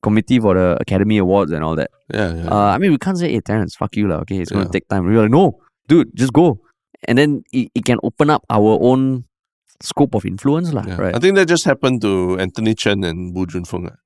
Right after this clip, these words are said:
Speaker 1: Mm.
Speaker 2: Like, I think they were on the, they've been accepted to the committee of the,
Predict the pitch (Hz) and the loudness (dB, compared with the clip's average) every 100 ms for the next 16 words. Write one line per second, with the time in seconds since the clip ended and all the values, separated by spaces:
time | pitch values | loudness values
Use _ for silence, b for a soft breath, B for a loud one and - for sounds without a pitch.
0 | - 127 104 82 - 87 90 - 120 101 | -2 0 0 -6 -6 -4 -2 -4 -4 -2
1 | 85 80 80 90 90 87 90 90 90 92 | -4 -4 -6 -6 -6 -4 -4 -6 -6 -6
2 | 90 90 90 - - 98 - 85 87 87 | -6 -6 -6 -8 -6 -8 -6 -6 -6 -6
3 | 85 80 - 90 90 95 95 80 85 82 | -8 -12 -10 -10 -6 -4 -4 -6 -10 -10
4 | 50 50 | -10 -12